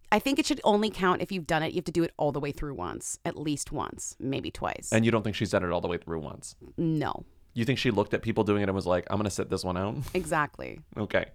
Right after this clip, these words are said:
Speaker 1: Like,
Speaker 2: Okay, I guess I can
Speaker 1: do
Speaker 2: see
Speaker 1: you
Speaker 2: that.
Speaker 1: think, as the caller has asked, do you think that Rosalia has done the cha-cha slide?
Speaker 2: I'd say no.
Speaker 1: I would say no.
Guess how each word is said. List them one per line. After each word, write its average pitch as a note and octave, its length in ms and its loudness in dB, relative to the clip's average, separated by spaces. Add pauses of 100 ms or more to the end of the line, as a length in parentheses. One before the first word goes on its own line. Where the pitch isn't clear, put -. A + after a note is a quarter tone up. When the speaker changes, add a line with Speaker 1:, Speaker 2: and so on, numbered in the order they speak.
(760)
Speaker 1:
Like, A3 120 2
Speaker 2:
Okay, C3+ 100 6
I A#2 80 8
guess F#2+ 220 2
I - 20 -2
can G#3+ 80 0
Speaker 1:
do G#3+ 120 0
Speaker 2:
see A3+ 100 0
Speaker 1:
you A#3 100 2
Speaker 2:
that. A#3 100 0
Speaker 1:
think, E3+ 540 4
as D#3+ 220 2
the D#3 340 0
caller D3 360 -2
has C3+ 120 -2
asked, - 380 -2
do E3 80 -6
you F3+ 80 -4
think F#3+ 200 0
that E3+ 160 4
Rosalia C#3+ 600 0
has B2 160 -6
done A#2 120 -6
the G2 80 -6
cha-cha - 300 -8
slide? - 380 -8 (1040)
Speaker 2:
I'd D#3+ 180 4
say B2 100 6
no. F#2+ 260 -2 (320)
Speaker 1:
I D#3+ 80 -4
would C3+ 140 -8
say G2+ 120 -8
no. C#2+ 260 -8